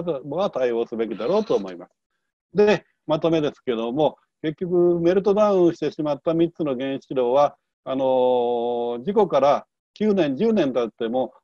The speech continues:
まだ現場検証が続いています。これもいつ終わるか分かりません。四十年経っても、あの、デブリが取り出せるかどうかもよく分からない状況にあるんだと思い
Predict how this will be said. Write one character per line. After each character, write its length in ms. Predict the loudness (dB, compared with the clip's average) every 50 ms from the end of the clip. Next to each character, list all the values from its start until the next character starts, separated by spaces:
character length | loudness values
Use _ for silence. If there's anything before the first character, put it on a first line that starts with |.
| _ -4
ま 120 | 0 0
だ 120 | 2 2
現 420 | 0 0 2 2 2 2 2 0 0
場 160 | 0 0 0
検 360 | 0 0 0 2 0 0 -2
証 280 | -4 -4 -2 -2 -2 0
が 140 | 0 0 0
続 260 | 0 -2 -2 -2 -2
い 80 | -2
て 120 | -2 -2 -4
い 60 | -4
ま 100 | -4 -8
す。 60 | -12 _ _
こ 60 | -2
れ 80 | -2 0
も 160 | 0 0 -2
い 80 | -2 -2
つ 120 | -2 0
終 160 | 0 2 2
わ 120 | 2 2 2
る 100 | 0 -2
か 240 | -2 -2 -2 -2 -4 -8
分 380 | -16 -20 -20 -12 -6 -6 0 2
か 100 | 4 4
り 80 | 4
ま 140 | 2 -2 -2
せ 100 | -6 -12
ん。 80 | -16 -18 _ _ _ _ _ _ _ -6
四 360 | -2 0 2 2 2 0 0
十 200 | 0 0 0 2
年 240 | 2 0 0 -2 -2
経 180 | -2 0 0 0
っ 40 | -2 _ _ _ -4
て 80 | -4 -2
も、 280 | 0 0 0 0 -2 _ _ _ _ -10
あ 60 | -8
の、 120 | -6 -4
デ 120 | -2 -2 -2
ブ 100 | -2 -4
リ 100 | -2 -2
が 120 | -2 -2
取 200 | -2 -2 -4 -2
り 60 | -2
出 80 | -4 -4
せ 80 | -4 -6
る 120 | -4 -4
か 100 | -4 -6
ど 160 | -4 -2 -4
う 60 | -2 0
か 140 | 0 0
も 100 | 0 2
よ 120 | 0 0 0
く 100 | -2 -2
分 140 | -2 -2 0
か 100 | 0 0
ら 80 | 0
な 140 | 2 2 0
い 60 | 0
状 160 | 0 0 -2
況 160 | -2 -2 -6 -6
に 100 | -4 -2
あ 120 | -2 -2
る 100 | -2 -4
ん 60 | -6
だ 120 | -10 -12 -14
と 100 | -16 -20
思 100 | -20
い 40 | _